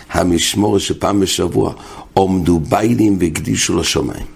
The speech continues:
אז רש"י אומר, מה זה עומדו ביילים והקדישו לשמיים? זה כל כהני משמורת יחד, והקדישו לבדק הבית. שיטת רש"י מדובר שהכהנים עצמם,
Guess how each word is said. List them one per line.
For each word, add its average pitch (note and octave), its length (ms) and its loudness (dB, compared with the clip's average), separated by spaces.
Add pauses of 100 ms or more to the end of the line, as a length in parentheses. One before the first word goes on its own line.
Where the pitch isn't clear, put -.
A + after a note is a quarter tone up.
(580)
אז F2+ 120 0
רש"י G#2+ 420 0
אומר, G2 220 4
מה G#2 140 0
זה G#2 120 -2
עומדו G2 280 2
ביילים F#2 440 -2
והקדישו G2 480 -2
לשמיים? F2 680 -2 (680)
זה - 140 0 (100)
כל D3+ 280 0 (120)
כהני B2 460 2
משמורת G2+ 840 0
יחד, E2 420 -6 (680)
והקדישו G#2+ 720 2
לבדק F2+ 380 0
הבית. - 300 -6
שיטת - 460 0
רש"י G2 340 -2
מדובר F2+ 360 0
שהכהנים - 720 0
עצמם, - 440 -2